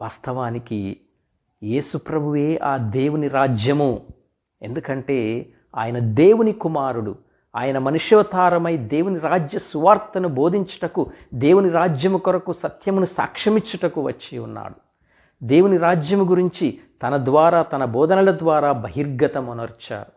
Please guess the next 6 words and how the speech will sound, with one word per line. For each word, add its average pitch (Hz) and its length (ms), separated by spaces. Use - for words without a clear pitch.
దైవరాజ్య 180 600
సంపూర్ణతను 190 840
తన 135 240
శ్రమలు, 175 580
మరణము, 175 540
ఉత్థానముల 185 840